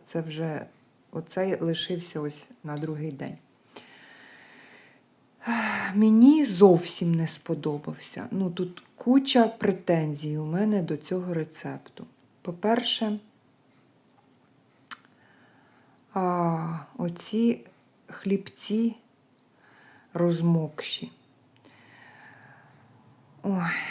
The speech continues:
вони на смак, і, ну, взагалі в роті, як наче жуєш мокрий картон. Такий, знаєте, який не розжовується. Оце ці хлібці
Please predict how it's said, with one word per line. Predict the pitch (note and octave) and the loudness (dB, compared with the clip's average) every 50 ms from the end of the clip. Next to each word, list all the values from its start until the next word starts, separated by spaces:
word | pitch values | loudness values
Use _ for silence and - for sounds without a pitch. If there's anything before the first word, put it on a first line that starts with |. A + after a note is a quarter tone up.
| - - E3+ F3 F#3 | -10 -10 -10 -10 -2
вони | F3+ G3+ G#3 G#3 A3 B3 C4+ C4 | 2 2 4 6 8 8 10 10
на | A#3+ A3+ G#3+ | 10 8 8
смак, | - - - - A3+ A#3 B3 C4+ C4+ C4+ - - - - - - - - - - - - _ - | 4 0 2 4 6 8 8 6 6 2 -2 -10 -12 -12 -14 -16 -18 -20 -20 -20 -20 -20 _ -4
і, | F#3+ F#3+ F3+ - - - | -2 0 0 -2 -2 -2
ну, | - G3 G3+ F#3+ | 0 2 2 2
взагалі | E3+ E3 F3+ G3 F3 E3+ F#3+ G3 F#3 F#3 | 0 0 0 0 0 2 2 4 4 2
в | E3+ D#3+ | 2 4
роті, | F3 G3+ A3+ B3 A#3+ - - F#3 E3+ | 4 6 6 4 4 2 -2 0 2
як | E3+ F3 E3+ F3 - - - _ _ - | 2 2 0 -2 -8 -14 -16 _ _ -8
наче | F3+ F3 F#3 G3+ G3+ - - G3 | -6 -2 -2 -2 -4 -4 -6 -4
жуєш | F3 E3 - F3+ F3 E3+ F3 F3+ G3+ A3+ B3 A#3+ - - - - - - _ _ _ - - _ _ | -4 -4 -4 -4 -4 -4 0 2 4 4 4 2 2 -2 -2 -6 -12 -20 _ _ _ -20 -20 _ _
мокрий | - F3 F3 F#3+ G3+ G#3+ G#3+ - - - E3+ D#3+ D#3 - - _ _ _ _ | -2 0 2 2 2 2 0 -2 -4 -2 -2 -4 -4 -8 -20 _ _ _ _
картон. | - - F#3 F#3 F#3 - - - _ - F3 E3 D3+ D3 D3 D3+ - - _ _ _ _ _ _ _ _ _ _ | -2 -2 -2 -2 -2 -6 -12 -6 _ 0 0 0 0 -2 -6 -8 -10 -14 _ _ _ _ _ _ _ _ _ _
Такий, | _ - - - F3+ E3+ | _ -18 -4 0 0 0
знаєте, | E3+ F3 F3+ F#3+ G#3 A3 A3 A3 - | 0 -2 -2 0 0 0 0 0 -2
який | E3+ E3 D#3+ E3 - G3 F#3+ F3+ - | -2 -2 -2 -2 -2 -2 -2 -2 -2
не | - E3+ E3+ F3 F3+ F3 | 0 0 2 2 2 2
розжовується. | F3 F3+ F3+ F3 E3 D#3 D3 C#3 D#3+ E3 D#3 D3 C#3 C#3 D3 C#3 C#3 D3+ C#3 C3 _ _ - - - - - _ _ _ _ _ _ _ _ _ _ _ _ _ | 2 2 0 0 -4 -6 -6 -2 0 0 0 0 -2 -6 -10 -12 -12 -12 -16 -16 _ _ -18 -16 -16 -16 -18 _ _ _ _ _ _ _ _ _ _ _ _ _
Оце | E3+ E3+ - F3 E3+ | -16 -10 -6 -6 -6
ці | E3+ - - E3+ | -4 -4 -8 -8
хлібці | - - - E3+ E3+ F3 - _ - - - C#3+ | -8 -6 -6 -6 -6 -6 -14 _ -16 -14 -12 -14